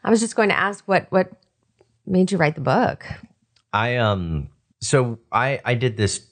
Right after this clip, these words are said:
Speaker 2: trip in twenty sixteen where we, we went around the country and, and,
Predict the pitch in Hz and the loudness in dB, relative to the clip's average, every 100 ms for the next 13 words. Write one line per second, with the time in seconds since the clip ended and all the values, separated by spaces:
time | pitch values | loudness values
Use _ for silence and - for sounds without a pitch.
0 | _ - - 131 107 113 95 - 107 98 | _ -6 0 0 2 0 0 0 2 2
1 | - 98 - - 113 107 98 92 - _ | -2 -6 -8 0 2 4 4 2 -4 _
2 | 101 98 92 87 - 101 98 92 80 95 | 0 2 2 -2 -4 0 2 2 2 0
3 | 87 98 95 92 85 - 92 - 90 87 | 2 2 2 2 -2 0 0 0 0 2
4 | 85 - 85 78 76 78 | 0 0 0 2 0 -4